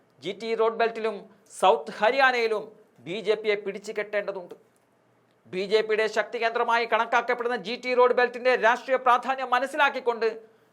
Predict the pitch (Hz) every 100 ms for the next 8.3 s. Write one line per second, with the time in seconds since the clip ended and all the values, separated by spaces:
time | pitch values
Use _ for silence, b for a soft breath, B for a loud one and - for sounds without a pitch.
0 | - 165 214 226 226 214 202 233 220 226
1 | 233 233 220 226 285 285 262 285 294 269
2 | 202 - - _ - 160 220 233 220 220
3 | 208 196 208 - 190 190 202 208 202 190
4 | 196 180 175 170 - _ _ _ - -
5 | 240 294 294 277 269 285 285 277 254 254
6 | 254 226 233 277 277 269 254 254 226 208
7 | 254 269 254 262 254 233 214 254 285 269
8 | 240 202 117